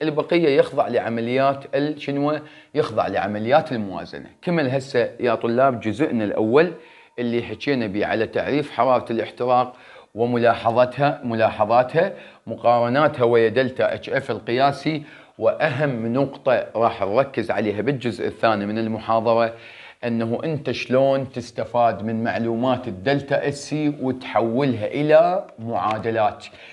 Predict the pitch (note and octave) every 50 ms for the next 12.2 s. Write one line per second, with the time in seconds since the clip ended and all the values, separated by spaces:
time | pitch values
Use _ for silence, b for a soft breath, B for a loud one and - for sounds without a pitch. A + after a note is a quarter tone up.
0 | B B B A2+ A#2 A2+ G2 A2 A#2+ A#2 - C#3+ D3 C#3 B2+ A2+ - - A#2 G#2+
1 | - B2 B2+ C#3 C#3+ D3+ D#3+ D#3 D3 - B B B B B B B B - -
2 | - E3 D#3 C#3+ A#2+ - - A2 A2+ A2 - D#3+ E3+ F3+ E3+ - - C#3 C#3+ C#3+
3 | C3+ - - C3+ B2 A#2+ A#2 A2+ - B2 A#2+ A2 G2 F2+ G#2 D3+ F3 - F3 D3+
4 | C#3+ C#3 C3+ B2+ - C#3 C#3 B2 A#2 G#2+ G2+ - - D#3 D3+ D3+ - C#3 C3 B2
5 | B2 A#2+ G#2 A#2 B2 B2 A2+ B2 A#2+ C3+ C#3 B2 G#2+ - - - A#2+ A2+ - -
6 | B2 C#3+ D3 C3+ A#2 G#2+ G#2+ G#2+ G#2+ B2 C#3 C#3+ C3+ C3+ - - B2+ A2 A#2 G#2+
7 | - A2+ - A#2+ C#3+ C#3+ A2 G#2 A#2+ A#2+ A2+ A2 G#2+ - - C#3+ C#3 A#2 B2 B2+
8 | A#2+ - D2+ - - A#2+ G#2+ G2+ - - C3 C#3+ D#3+ F3+ G3 G3+ G3 B B B
9 | B B B B B B B - C3 B2+ B2 A#2+ A2+ A2+ A2+ C3 F3+ G#3 G3 F#3
10 | F3 D#3+ D#3 E3 E3 F3 F3 E3 - - E3 E3+ E3 E3 E3 - E3+ E3+ E3+ F3
11 | F3 F3 E3+ - C3+ C3 B2 A#2 A2+ A#2 - - A#2+ B2 C3+ C#3+ - - B2+ C3
12 | B2 A#2 -